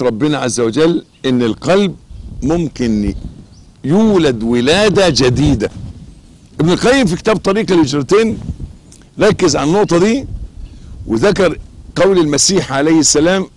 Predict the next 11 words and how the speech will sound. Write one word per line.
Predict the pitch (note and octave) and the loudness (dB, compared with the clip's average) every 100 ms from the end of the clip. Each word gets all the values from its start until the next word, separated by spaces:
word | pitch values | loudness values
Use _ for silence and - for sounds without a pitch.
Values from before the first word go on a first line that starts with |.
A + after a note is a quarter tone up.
| - | -6
"لن | D#3 G#3+ G#3 | 0 2 2
تلج | G3+ A3+ G3+ C#3 | 2 2 2 2
الملكوت | D3+ D3 D3 - G3 - | 2 2 0 0 0 0
حتى | F3+ D#3 C#3+ | -4 0 0
تولدوا | C3 C#3+ D#3 C#3 | 2 2 2 2
مرتين"، | A2+ G#2 G2 F#2+ E2+ C#2 - - - - - - | -2 -2 -2 -2 -4 -6 -18 -20 -20 -20 -14 -2
واستدل | D3 F#3 F#3 B3+ A#3 | 2 4 4 4 4
من | G3+ | 2
القرآن | E3 D#3+ D#3+ F#3+ G#3+ G3+ - - - - - - | 0 -2 -2 0 0 -2 -10 -20 -20 -20 -20 -12
بقراءة | A2+ D3+ D3 C3 B2 - - - C#3+ G3 G3 - | 0 4 4 2 -2 -8 -16 -2 2 4 2 0
أبي: | C3 C#3 E3 D#3 | -2 2 4 2